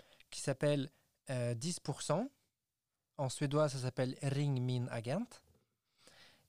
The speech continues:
Et en fait, c'est une série qui est vraiment super cool. Euh, je l'ai regardée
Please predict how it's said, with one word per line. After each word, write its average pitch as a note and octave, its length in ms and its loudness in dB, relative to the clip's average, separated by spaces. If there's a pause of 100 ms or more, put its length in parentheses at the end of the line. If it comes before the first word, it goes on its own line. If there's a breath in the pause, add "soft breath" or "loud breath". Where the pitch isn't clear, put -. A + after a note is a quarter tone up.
Et C#3+ 240 4
en C3+ 80 4
fait, B3+ 220 0
c'est - 180 -2
une C3 100 4
série D3 340 0
qui - 160 -2
est - 20 2
vraiment D3 320 2
super - 640 -2
cool. C#3+ 340 0 (580)
Euh, G#2+ 460 -6
je B2+ 200 0
l'ai D#3 280 4
regardée D3 680 2